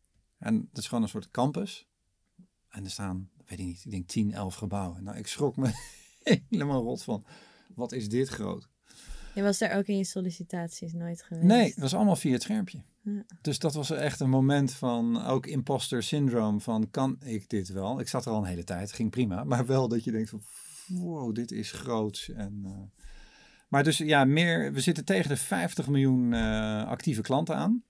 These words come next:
Speaker 1: Dus we zitten heel dicht op een mijlpaal. Dus dat is, eh, ook heel leuk. En we zitten in drieëntwintig markten. Door, alleen door Europa heen. Ehm, en het merk is eigenlijk heel erg bezig met natuurlijk fashion. Dus, eh,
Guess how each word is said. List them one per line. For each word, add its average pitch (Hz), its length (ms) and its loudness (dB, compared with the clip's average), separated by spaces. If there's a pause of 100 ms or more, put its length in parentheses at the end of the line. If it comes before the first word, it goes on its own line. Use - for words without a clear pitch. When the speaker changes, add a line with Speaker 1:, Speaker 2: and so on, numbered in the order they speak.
Speaker 1:
Dus 117 220 -8
we 117 120 -4
zitten 131 400 -8 (200)
heel 277 520 2
dicht 160 260 0
op 135 120 -2
een 120 100 2
mijlpaal. 147 540 0
Dus 147 160 -4
dat 117 140 -6
is, 117 220 -8
eh, 117 260 -2
ook 139 140 -6
heel 139 120 -2
leuk. 135 300 -2
En 120 320 0
we 117 80 2
zitten 131 240 -2
in 123 80 2
drieëntwintig 110 480 4
markten. 131 440 -2 (520)
Door, 113 280 0
alleen 113 360 4
door 95 180 -2
Europa 107 320 -4
heen. 190 200 -2 (840)
Ehm, 117 680 2 (120)
en 139 160 4
het 123 200 4
merk 143 340 6
is 139 160 0
eigenlijk 127 580 4
heel 135 280 4
erg 120 220 2
bezig 120 540 2
met 110 500 -2 (200)
natuurlijk 101 420 -4
fashion. 113 460 -2
Dus, 92 180 -6
eh, 98 120 -8